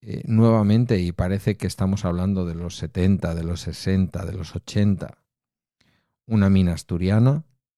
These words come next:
y nuevamente una bolsa de gas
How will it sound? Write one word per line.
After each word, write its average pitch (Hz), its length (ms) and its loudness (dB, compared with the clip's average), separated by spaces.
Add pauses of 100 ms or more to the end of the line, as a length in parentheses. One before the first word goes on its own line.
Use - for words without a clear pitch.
(260)
y 107 140 0
nuevamente 127 920 4 (1300)
una 104 240 2
bolsa 98 400 0
de 90 160 -8
gas 95 420 -6